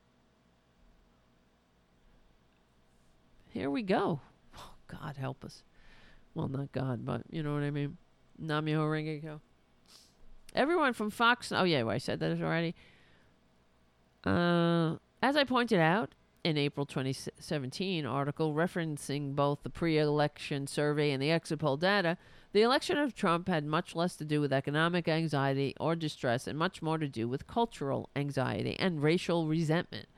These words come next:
Anyone who bothers to examine the empirical evidence,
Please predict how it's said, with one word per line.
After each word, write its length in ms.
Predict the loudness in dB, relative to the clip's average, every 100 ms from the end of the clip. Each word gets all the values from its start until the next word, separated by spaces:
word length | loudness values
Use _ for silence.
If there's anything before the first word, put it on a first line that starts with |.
| -20 -20 _ _
Anyone 380 | 4 4 6 4
who 160 | 4 4
bothers 580 | 6 6 6 4 0 2
to 120 | 2
examine 680 | 2 2 4 4 4 2 2
the 140 | 2
empirical 680 | 0 -2 -2 0 2 2 2
evidence, 600 | 2 2 2 -2 -4 -12